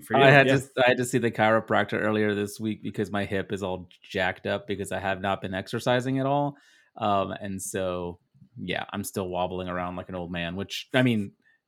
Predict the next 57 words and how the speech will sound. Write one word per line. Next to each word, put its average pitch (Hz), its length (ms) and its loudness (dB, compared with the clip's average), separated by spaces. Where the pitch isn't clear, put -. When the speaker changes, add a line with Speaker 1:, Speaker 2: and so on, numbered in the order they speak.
Speaker 2:
I 110 100 2
should. 160 280 6
I 107 120 6
am 147 160 6
an 117 80 4
old 95 160 -2
man. 92 240 -2
I 104 60 -2
turn 117 220 -2
forty 120 300 0
in 92 80 -2
a 87 60 -6
couple 90 220 -8
months 92 280 -10
here. 90 280 -8
So, 95 260 -6
uh, 110 220 2
yeah, 135 100 8
I'm 156 240 6
excited 151 320 6
for 123 80 0
the 110 60 0
show 131 160 4
today, 113 120 2
man. 107 240 0
Uh, 113 320 4
we're 131 220 2
gonna 143 160 0
be 131 520 4
discussing 127 460 0
some 127 140 2
of 120 120 4
our 104 380 4
favorite 117 400 4
future 131 280 0
bets, 120 440 4
mo-, - 240 2
mainly 226 360 6
win 131 160 6
totals 127 400 4
for 117 100 -4
teams, 135 400 2
but 127 160 0
we'll 131 80 -2
get 123 140 2
into 113 180 0
some 110 160 -4
Heisman 107 420 0
and 98 140 -4
conference 104 440 -4
division 101 320 -4
winners, 104 260 -4
a - 20 -20
couple 101 180 -8
of 101 60 -6
national 95 380 -4
championship 98 600 -4